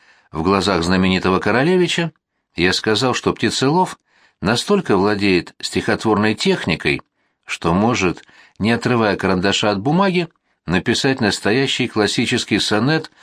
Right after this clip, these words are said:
на любую заданную тему. Королевич заинтересовался и предложил Птицелову, тут же, не сходя с места,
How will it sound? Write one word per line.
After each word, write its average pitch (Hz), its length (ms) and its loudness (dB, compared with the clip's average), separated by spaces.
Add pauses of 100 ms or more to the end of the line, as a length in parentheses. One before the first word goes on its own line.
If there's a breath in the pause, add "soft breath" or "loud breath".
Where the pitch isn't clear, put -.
(260 loud breath)
на 110 100 0
любую 147 380 4
заданную 139 520 0
тему. 73 440 -2 (680)
Королевич 78 540 2
заинтересовался 127 920 0 (600 soft breath)
и 170 180 2
предложил 139 480 2
Птицелову, 139 680 0 (220)
тут 151 240 0
же, 78 120 0
не 90 120 2
сходя 107 320 0
с - 100 -4
места, 180 480 0